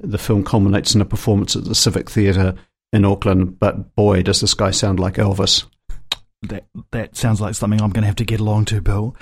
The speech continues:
Speaker 2: Uh, we also see the festival premiering Alison MacLean's, uh, hotly anticipated ad-, adaptation of the Eleanor Catton debut novel, The Rehearsal, as well, Bill.
Speaker 1: Yeah, that's a, that's a terrific film. It's quite kind of electric, quite prickly. It's not a,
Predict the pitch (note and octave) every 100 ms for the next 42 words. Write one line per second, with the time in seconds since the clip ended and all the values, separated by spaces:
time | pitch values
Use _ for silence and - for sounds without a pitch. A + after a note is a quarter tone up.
0 | - - - - C3+ D3+ F3 E3+ D#3 D3+
1 | C#3+ C3+ - D3+ A#2+ - C3+ B2 B2 -
2 | C3+ B2+ B2+ B2+ A#2+ G#2+ B2 A#2 A#2 A2+
3 | B2+ A#2 A2 - - - A2+ A2 A2 -
4 | - - A#2+ A2+ G#2+ A2+ A#2 A#2 A2+ G#2+
5 | A2 - G#2 A#2 - A#2+ A#2 - B2+ A2+
6 | A2+ G#2 A#2 G#2+ A#2 A2+ G#2 - D3+ C#3+
7 | C3+ A#2+ - _ C3+ C#3 C#3 C3+ C#3+ C3+
8 | B2 B2 A#2 D3+ D#3 - B2 A#2 C3 D3
9 | B2 F#2+ E2 F#2 - A2+ A2 G2+ C#3 -
10 | G#3 C#3+ G2+ - A#2+ C3+ F#3+ - G2+ B2+
11 | - - - C3 A2 F#2+ - - B2 A2+
12 | - _ _ - - F#2+ F#2 F#2+ - -
13 | - - A2 - - D3 - G2+ F#2+ -
14 | - B2 G#2 C3 A2+